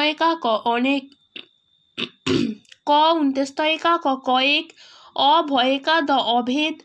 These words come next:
অ তালবেশ একা পেট কাটা মধ্যাহ্ন স অশেষ, আ দয়ে কা তালবেশ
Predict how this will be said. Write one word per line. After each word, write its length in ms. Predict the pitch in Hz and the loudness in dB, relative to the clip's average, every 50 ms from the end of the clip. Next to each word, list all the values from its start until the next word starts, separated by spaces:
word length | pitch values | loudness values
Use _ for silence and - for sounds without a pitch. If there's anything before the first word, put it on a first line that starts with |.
| - - - - - - - 254 269 | -20 -20 -20 -20 -14 -6 -2 0 2
অ 20 | 294 330 339 339 | 2 2 2 2
তালবেশ 400 | 302 269 254 247 262 277 277 - 320 311 302 320 320 294 | 2 2 2 0 -2 -2 -4 -2 -4 -2 -2 -2 -2 -4
একা 180 | 277 277 311 320 320 | -2 -2 -4 -4 -2
পেট 140 | 311 285 277 - | -2 -4 -4 -2
কাটা 200 | - 277 269 277 269 269 | -4 -2 -2 0 -2 0
মধ্যাহ্ন 380 | 269 262 226 254 254 254 254 247 247 247 - | -2 -2 -4 -4 -4 -2 -2 -2 -4 -4 -4
স 20 | 269 226 - 226 240 | -6 -4 -2 -2 -4
অশেষ, 380 | 247 247 - 320 320 330 339 330 - - - - - - - - - - 233 240 | -4 -4 -4 -4 -2 -2 -4 -4 -8 -14 -20 -20 -20 -20 -14 -6 -2 0 2 2
আ 20 | 262 302 339 294 | 2 2 0 0
দয়ে 240 | 285 269 247 240 262 254 | 0 0 0 0 -2 -2
কা 80 | - 311 320 320 | -2 -4 -2 0
তালবেশ 400 | 294 269 262 240 240 247 247 - | 0 0 0 0 -2 -4 -4 -4